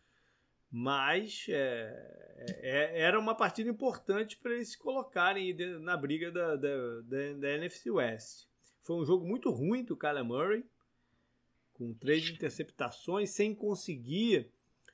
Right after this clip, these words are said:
é, explorar o que a defesa do, dos Lions tava oferecendo pra ele, né? Forçou bolas. E-, ele, ele tem um problema sério que não evoluiu de, de passe em movimento,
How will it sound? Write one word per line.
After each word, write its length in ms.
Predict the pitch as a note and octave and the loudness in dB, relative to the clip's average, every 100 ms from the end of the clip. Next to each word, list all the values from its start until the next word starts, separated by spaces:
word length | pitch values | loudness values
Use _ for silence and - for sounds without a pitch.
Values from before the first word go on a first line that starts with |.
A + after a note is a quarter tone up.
| _ _ _ | _ _ _
é, 760 | C#3+ C#3 C3+ B2+ A#2+ A#2+ A2+ A2 A#2+ - - _ - - | -6 -2 -2 -2 -4 -8 -12 -16 -18 -20 -20 _ -2 -2
explorar 680 | F#3 F3+ - C4 F3+ G3 C4+ | -2 -2 8 12 12 12 12
o 100 | B3 | 12
que 120 | G#3+ | 6
a 40 | G3+ | 6
defesa 480 | F#3+ - G3 F#3 | 6 4 2 2
do, 280 | F3+ F3+ D#3+ | 2 2 0
dos 180 | D#3 D#3+ | -2 -2
Lions 480 | D3 E3+ G#3 G3+ - | 2 2 2 -2 -2
tava 640 | F3 E3+ F3+ E3+ C#3+ B2+ C3 | 0 0 2 2 0 0 -2
oferecendo 840 | D3+ - F3+ E3 - F#3+ G#3+ F#3+ | 0 4 4 4 0 -2 0 -2
pra 160 | D#3+ C#3 | 0 4
ele, 320 | F3+ G#3+ E3 | 6 4 2
né? 140 | F3+ | -2
Forçou 580 | - F3 - - F#3 G3+ | -2 -2 -4 2 6 6
bolas. 640 | C3 C3 F3+ G#3 G#3+ G3+ | 4 4 6 6 6 2
E-, 240 | G#3+ G3 G3 | 4 4 10
ele, 380 | G3+ G#3+ A3 - | 10 10 4 4
ele 260 | G3 G3+ | 6 6
tem 260 | G3+ - B3+ | 2 -2 -4
um 80 | F4 | -2
problema 420 | A3+ G3 G#3 A3 | 0 2 2 -2
sério 340 | - G3 G#3 | -2 -2 -2
que 140 | G#3 F#3+ | 0 0
não 320 | E3+ A3+ C4+ | 0 -2 -2
evoluiu 680 | G3 B3 A#3 D#3+ F#3 A3+ A#3+ _ _ _ _ _ _ | -4 -4 -4 -4 -2 -4 -6 _ _ _ _ _ _
de, 760 | B2 A2 E3+ G3 F3+ D3+ C#3 B2 | -16 -10 -8 -6 -2 -2 -2 -2
de 100 | E3 | -6
passe 480 | - F#3 G3+ - F#3 | 2 4 4 2 -2
em 80 | |
movimento, 720 | F3+ F3 D3 C3 E3+ F#3+ A3 | 0 0 0 -2 -4 -6 -14